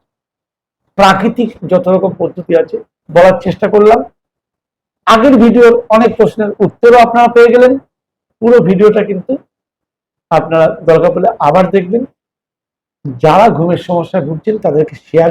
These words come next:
করবেন। আপনাদের এর পরেও কোনো প্রশ্ন থাকলে প্রশ্ন করে জানাবেন। আমি সব সময় আপনাদের প্রশ্নের উত্তর দেওয়ার জন্য নিজের সাধ্য অনুযায়ী চেষ্টা করে থাকি, তা আপনারাও দেখেছেন। আগামী ভিডিওতে আবার দেখা হবে নতুন কোনো বিষয় নিয়ে। ততক্ষণের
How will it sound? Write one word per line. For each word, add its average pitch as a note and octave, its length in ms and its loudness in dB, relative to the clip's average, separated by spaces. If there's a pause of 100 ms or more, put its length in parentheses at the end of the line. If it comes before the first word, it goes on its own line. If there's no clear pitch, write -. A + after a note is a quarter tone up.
করবেন। A3+ 280 2 (1300)
আপনাদের B3 480 0 (120)
এর G#3 100 2 (140)
পরেও E3+ 280 6 (120)
কোনো C#4+ 220 4
প্রশ্ন F#3 200 -6 (100)
থাকলে D#3+ 200 0 (100)
প্রশ্ন - 240 -8 (120)
করে B3+ 200 4
জানাবেন। B3+ 320 4 (260)
আমি F3 120 -6 (140)
সব F3+ 160 -6 (180)
সময় A#3 260 -2 (100)
আপনাদের E3 360 -6
প্রশ্নের F3+ 380 -8
উত্তর - 280 -8
দেওয়ার E3 280 0
জন্য F#3+ 160 -6 (500)
নিজের D3+ 440 -4
সাধ্য F3+ 260 -8 (100)
অনুযায়ী G3 320 -2
চেষ্টা D3+ 280 -10
করে G3 180 -4
থাকি, F#3+ 160 -8 (180)
তা - 60 -4 (100)
আপনারাও F3+ 360 -2
দেখেছেন। G#3+ 340 -6 (1300)
আগামী A3+ 340 4
ভিডিওতে C#4 320 4
আবার B3+ 220 4
দেখা B3 180 4
হবে C4+ 200 4
নতুন A#3+ 240 0
কোনো C4+ 140 2 (100)
বিষয় C4 260 4
নিয়ে। D#4 120 0 (220)
ততক্ষণের A3 480 -2